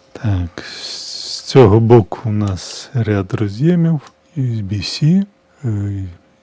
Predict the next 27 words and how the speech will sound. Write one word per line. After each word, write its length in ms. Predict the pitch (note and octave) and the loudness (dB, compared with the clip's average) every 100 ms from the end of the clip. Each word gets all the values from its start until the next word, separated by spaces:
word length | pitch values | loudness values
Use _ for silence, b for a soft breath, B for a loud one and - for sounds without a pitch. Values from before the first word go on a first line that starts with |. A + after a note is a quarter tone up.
| D3+ | -8
є 560 | A2+ G#2 G2 G2 G2 G2+ G2+ | -6 -4 -6 -6 -6 -6 -4
роз'єм 680 | G#2 F#2+ G#2 G2+ G2 G2 F#2 _ _ - | -4 -2 -2 -2 -2 -6 -12 _ _ -6
на 220 | A#2 G#2 - _ - | -4 -6 -10 _ -6
плюс 320 | A#2 G#2+ F2 | -2 -2 -2
п'ять 400 | - A#2 G2+ - | -4 -2 -2 -4
вольт, 360 | C#3 E3+ G3+ E3 D3 | 2 4 4 0 -2
U 120 | B2 | -2
S 160 | G#2 | -2
B 100 | G2+ | -6
C, 580 | G2+ - - A#2 G#2+ G#2 | -8 -8 -4 -2 -2 -2
наскільки 600 | G2+ G2+ - - A2 A#2+ | -4 -8 -10 -12 -10 -6
мені 400 | G#2+ A2 A2 G#2+ | -4 -2 0 0
відомо, 540 | G#2 A2 A2+ G#2+ G#2 F#2+ B B - | 0 0 2 2 0 -4 B B -2
не 220 | B2 B2 | 2 4
може 500 | A2+ A2 G2+ G2 G2+ | 4 2 0 0 -2
приймати 800 | - A2 G#2 G#2 G#2 G2 - G#2+ | -2 0 0 0 -4 -4 -4 -4
живлення, 760 | G2 D3+ G3+ G3+ F#3+ F#3 F#3+ D#3+ | 0 2 2 2 0 0 0 0
на 260 | F3 F#3 | 0 0
жаль. 300 | F#3 F#3+ F3+ D3+ _ _ _ | 0 0 -2 -4 _ _ _
А 400 | C3+ A2 G2+ G2 F2+ - - | -8 -6 -6 -8 -10 -16 -10
по 120 | A#2+ | -8
цьому 340 | - A2 G#2 | -6 -6 -2
роз'єму 320 | G#2 G2 A2 | -2 -2 -2
п'ять 280 | F#2+ G#2+ - | -2 -4 -2
вольт 180 | D3+ D3+ | -4 -4
треба 200 | - G#2+ | -4 -6
подавати 640 | - G#2 A2 A2 - G2+ | -6 -6 -4 -4 -6 -12